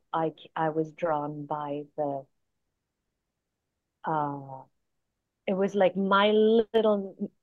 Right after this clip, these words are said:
my little words that I managed to glean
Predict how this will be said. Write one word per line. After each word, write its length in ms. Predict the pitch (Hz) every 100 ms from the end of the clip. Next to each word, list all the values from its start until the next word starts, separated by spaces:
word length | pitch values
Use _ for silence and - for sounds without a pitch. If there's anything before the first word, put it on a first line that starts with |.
| _ _ -
my 180 | 202 208
little 300 | 226 233 196
words 460 | 220 214 185 175
that 100 | 185
I 80 | 180
managed 480 | 190 185 185 175 -
to 60 | 170
glean 680 | 160 196 208 202 185 156